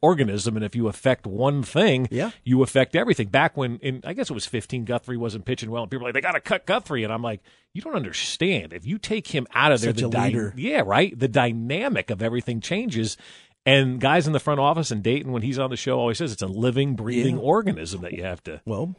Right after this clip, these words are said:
Speaker 2: thank you, Dayton. I mean, I don't, I, <laughs>
Speaker 1: Maybe
Speaker 2: here
Speaker 1: he
Speaker 2: we are.
Speaker 1: stole it from you.
Speaker 2: <laughs> Yeah, maybe he was at that
Speaker 1: <laughs>
Speaker 2: Emmy panel. F-, you know, anyway,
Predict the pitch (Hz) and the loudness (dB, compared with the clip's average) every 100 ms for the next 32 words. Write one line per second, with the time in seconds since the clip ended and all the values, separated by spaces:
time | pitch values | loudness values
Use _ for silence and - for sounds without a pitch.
0 | _ _ _ - 226 120 101 104 90 185 | _ _ _ -14 -10 -8 -6 -6 -6 -8
1 | 190 _ 131 _ 123 117 113 117 120 - | -8 _ -20 _ -4 -2 0 0 -2 -4
2 | 113 - _ _ _ - - - _ 110 | -10 -10 _ _ _ -10 -10 -16 _ -2
3 | 107 156 147 101 107 127 202 - 175 196 | 0 0 0 0 0 0 2 6 8 10
4 | 202 180 175 - 196 185 196 190 180 214 | 8 8 10 8 8 6 6 4 4 2
5 | 202 120 117 110 110 - - - - 107 | 2 0 -2 -2 -4 -10 -12 -8 -6 -4
6 | 165 151 113 | 0 0 -2